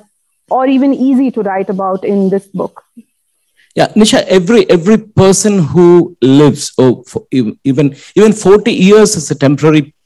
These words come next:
Speaker 2: you know, phase that is being, any day you have to leave. Things are changing now because they are giving visas and all now. But then, but temporary people, as we say, the workforce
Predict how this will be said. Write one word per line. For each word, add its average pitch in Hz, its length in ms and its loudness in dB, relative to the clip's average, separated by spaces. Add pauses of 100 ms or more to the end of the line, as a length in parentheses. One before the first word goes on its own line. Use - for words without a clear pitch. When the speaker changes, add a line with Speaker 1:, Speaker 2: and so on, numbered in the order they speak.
(140)
Speaker 2:
you 131 80 -2
know, 131 140 2
phase 143 380 -2
that 117 160 -2
is 113 140 -4
being, 110 200 -4 (180)
any 196 220 4
day 180 240 4
you 156 220 2
have 120 280 -6
to - 120 -10
leave. 123 360 -2 (320)
Things 220 180 0
are 226 80 4
changing 156 440 0
now 131 220 2
because 123 360 -2
they 123 160 2
are 120 80 2
giving 120 360 0
visas 117 420 0
and 110 100 -4
all 117 140 -2
now. 117 220 -2
But 127 160 0
then, 156 240 0 (360)
but 147 200 -4
temporary 185 400 2
people, 185 340 -2
as 139 180 -2
we 143 60 -4
say, 139 400 -2 (300)
the 135 140 0
workforce 160 760 0